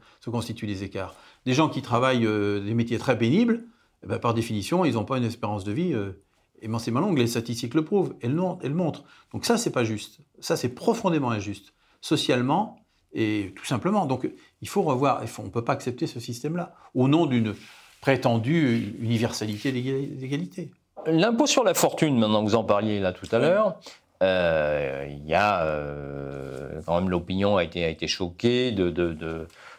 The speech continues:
Speaker 2: la modification de cet impôt, euh, qui est aujourd'hui, euh, l'impôt sur la, la propriété immobilière.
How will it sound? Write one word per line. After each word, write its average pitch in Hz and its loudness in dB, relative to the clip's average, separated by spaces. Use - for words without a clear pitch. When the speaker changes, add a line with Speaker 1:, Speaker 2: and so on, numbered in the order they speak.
Speaker 2:
la 90 0
modification 117 2
de 95 0
cet 92 0
impôt, 160 2
euh, 90 2
qui 87 -6
est - 0
aujourd'hui, 92 2
euh, 80 2
l'impôt 85 -2
sur 90 -4
la, 80 -2
la 76 -4
propriété 90 -4
immobilière. 104 0